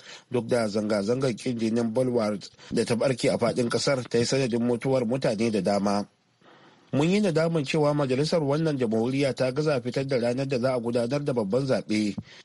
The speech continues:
inda 'yan ƙasar Peru za su samu sukunin zaɓo sabbin hukumomi ta hanyar dimokuraɗiyya," a cewar sakon da Bolward ta kafa a shafin Twitter a jiya Asabar.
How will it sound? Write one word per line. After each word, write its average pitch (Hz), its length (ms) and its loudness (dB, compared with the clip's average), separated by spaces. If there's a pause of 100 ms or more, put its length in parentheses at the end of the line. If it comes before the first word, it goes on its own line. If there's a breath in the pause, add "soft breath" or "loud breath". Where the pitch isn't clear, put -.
(100)
inda 127 280 0
'yan 123 140 0
ƙasar 147 320 -2
Peru 127 340 2
za 123 160 2
su 135 80 -4
samu 120 380 -2
sukunin 135 340 -2
zaɓo 117 400 0
sabbin 113 380 0
hukumomi 120 680 -2 (300 loud breath)
ta 113 80 -2
hanyar 131 320 0
dimokuraɗiyya," 110 960 0 (380 loud breath)
a 110 80 -2
cewar 123 320 0
sakon 131 400 -2
da 123 180 2
Bolward 123 480 0
ta 123 120 -4
kafa 120 360 -2
a 101 60 -4
shafin 120 400 -4
Twitter 135 420 -2
a 85 80 -4
jiya 104 240 0
Asabar. 104 460 -2